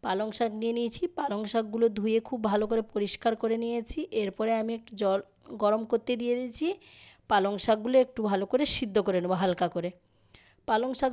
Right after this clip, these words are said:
তোমরা অনেক রকমভাবে খেয়েছো, এইভাবে একবার ট্রাই করো, খেতে কিন্তু খুব সুন্দর হবে, একদম নতুন রকমভাবে। এইভাবে পালং শাকটা হালকা সিদ্ধ করে নিচ্ছি। সিদ্ধ করে খুব ভালো করে পালং শাকগুলো তুলে নেব।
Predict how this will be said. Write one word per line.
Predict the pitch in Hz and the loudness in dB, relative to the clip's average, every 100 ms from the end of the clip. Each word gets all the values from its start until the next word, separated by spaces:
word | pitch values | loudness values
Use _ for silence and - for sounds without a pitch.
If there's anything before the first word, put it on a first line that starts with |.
| 240 | 0
তোমরা | 254 262 | 2 2
অনেক | 269 208 208 | 2 -2 0
রকমভাবে | 226 220 226 220 226 | 0 0 0 2 2
খেয়েছো, | - 233 226 240 | 2 2 2 2
এইভাবে | 233 208 208 202 214 214 | 2 2 2 2 2 0
একবার | 214 214 | 0 -2
ট্রাই | 208 196 | 2 0
করো, | 190 226 233 | 2 -2 -2
খেতে | - 220 214 | -4 -6 -6
কিন্তু | 220 214 | -6 -8
খুব | 220 - 226 | -6 -6 -6
সুন্দর | - 220 214 220 | -6 -6 -4 -2
হবে, | 214 220 285 - _ _ _ _ _ _ _ _ _ _ _ _ _ _ _ _ _ _ | -2 -2 -4 -8 _ _ _ _ _ _ _ _ _ _ _ _ _ _ _ _ _ _
একদম | 226 202 190 254 233 | -4 -4 -4 -2 0
নতুন | 214 202 226 | -2 -4 0
রকমভাবে। | 220 208 240 220 208 233 320 - _ _ _ _ _ _ _ _ _ _ _ - | 0 2 -2 -2 0 0 -2 -6 _ _ _ _ _ _ _ _ _ _ _ -2
এইভাবে | 233 233 254 | 0 2 0
পালং | 247 208 226 | 2 2 2
শাকটা | 214 233 240 | 0 0 0
হালকা | 208 214 233 | -2 -2 0
সিদ্ধ | 226 - 208 233 | 0 -2 0 0
করে | 240 254 | 2 0
নিচ্ছি। | 247 285 | -2 2
সিদ্ধ | - 247 202 226 | 2 2 2 2
করে | 240 233 | 4 2
খুব | 233 254 214 | 2 -4 0
ভালো | 185 220 | 0 2
করে | 233 233 | 2 2
পালং | 226 208 214 | 4 2 2
শাকগুলো | 208 226 208 226 226 | 2 2 0 0 0
তুলে | 233 214 214 | 2 2 2
নেব। | 220 | 2